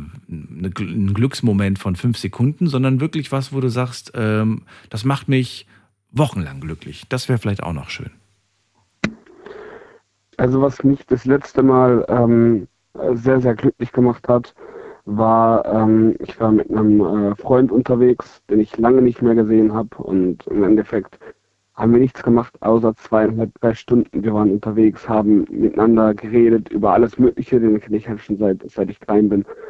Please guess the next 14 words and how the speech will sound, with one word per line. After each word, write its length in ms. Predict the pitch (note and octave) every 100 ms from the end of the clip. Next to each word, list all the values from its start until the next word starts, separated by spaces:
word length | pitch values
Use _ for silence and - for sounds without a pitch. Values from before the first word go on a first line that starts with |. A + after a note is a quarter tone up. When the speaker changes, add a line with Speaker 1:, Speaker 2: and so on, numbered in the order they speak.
| -
Speaker 2:
und, 160 | G#2 G2+
ähm, 420 | F#2+ G#2 G#2 G2 -
haben 180 | A2 A2
lange 240 | A#2 A#2
Zeit 260 | - A#2 G#2
nichts 240 | G#2+ -
mehr 200 | A2 G#2+
miteinander 380 | F#2+ C2 F#2+ G#2+
gemacht, 340 | G#2 G#2+ A2 -
lange 180 | G#2 G#2
Zeit 180 | - F#2+
nicht 140 | A2
mehr 100 | G2+
geredet. 380 | G2+ G#2+ G#2+